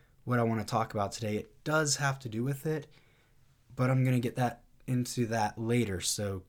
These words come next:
keep that in the back of your mind. Now, the person that I'm gonna be talking about today is Simon Peter, and Simon started out as a simple fisherman.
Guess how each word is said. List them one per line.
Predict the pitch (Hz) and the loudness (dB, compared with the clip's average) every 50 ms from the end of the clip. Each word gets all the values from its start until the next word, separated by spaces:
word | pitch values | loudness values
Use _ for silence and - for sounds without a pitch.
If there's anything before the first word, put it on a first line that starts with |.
| - - | -18 -20
keep | - - - 143 139 135 | -16 -6 -4 -4 -2 0
that | - 131 127 | -2 -2 -2
in | 131 | -2
the | 113 98 | -4 -4
back | 98 101 101 98 - | -4 -4 -4 -6 -6
of | 95 | -8
your | 95 90 | -6 -6
mind. | 92 95 107 110 107 92 90 92 - - - - - - - - _ _ _ _ _ _ _ _ _ _ _ _ _ _ _ _ _ - _ _ _ _ _ _ _ | -4 -4 -2 -4 -4 -6 -6 -10 -12 -14 -18 -20 -20 -20 -20 -20 _ _ _ _ _ _ _ _ _ _ _ _ _ _ _ _ _ -20 _ _ _ _ _ _ _
Now, | 135 143 | 0 2
the | 147 | 2
person | 143 - 190 196 190 - 175 | 2 4 4 4 4 4 4
that | 156 139 | 4 4
I'm | 135 127 127 | 4 4 4
gonna | 120 107 | 2 0
be | 104 | -2
talking | 104 - 101 104 - - 104 | -2 -2 -2 -2 -4 -4 -4
about | 95 90 90 - | -4 -6 -6 -8
today | - 104 98 95 | -8 -6 -4 -2
is | 92 - | 0 2
Simon | - 123 117 110 107 104 | 2 2 0 -2 -4 -6
Peter, | - - 101 98 92 87 | -6 -6 -6 -6 -6 -6
and | 95 113 - | -4 -2 0
Simon | - - 170 165 180 175 180 175 165 | 0 0 2 2 2 2 2 0 0
started | 143 - - 151 139 139 135 127 110 | -2 -2 0 2 2 2 2 0 0
out | 110 113 113 117 107 - - - - - - - - - | -2 -4 -6 -6 -8 -10 -14 -20 -20 -20 -20 -20 -8 -4
as | 123 110 | -4 -2
a | 113 | 0
simple | 113 - - 143 135 117 | 0 0 0 0 -2 -4
fisherman. | - - - 104 107 - - 104 95 87 82 82 82 90 | -6 -6 -6 -6 -4 -4 -4 -4 -6 -6 -6 -8 -10 -12